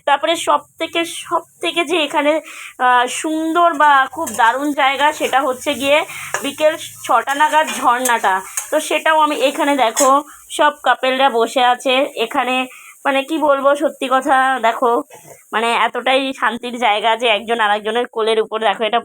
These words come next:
দূর থেকে বোঝা যাচ্ছে না হয়তো, আহ, ছেলেটা কোলের উপরই শুয়ে আছে।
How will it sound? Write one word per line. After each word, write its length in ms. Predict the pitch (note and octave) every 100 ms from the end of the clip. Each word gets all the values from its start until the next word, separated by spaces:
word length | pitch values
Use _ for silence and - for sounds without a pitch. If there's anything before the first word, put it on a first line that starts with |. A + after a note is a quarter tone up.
| - G3
দূর 160 | G#3 G3+
থেকে 180 | A#3 A3
বোঝা 240 | G#3 A3+
যাচ্ছে 300 | G#3 G#3+ A#3+
না 120 | G#3+
হয়তো, 400 | A3 G3 G3+ A3 - _ - - -
আহ, 240 | G3 G3 G3
ছেলেটা 320 | A#3+ A#3 C4+
কোলের 340 | B3+ B3+ C4
উপরই 240 | C4+ C4+ D#4+
শুয়ে 280 | - A#3
আছে। 420 | A3 A3 B3 B3+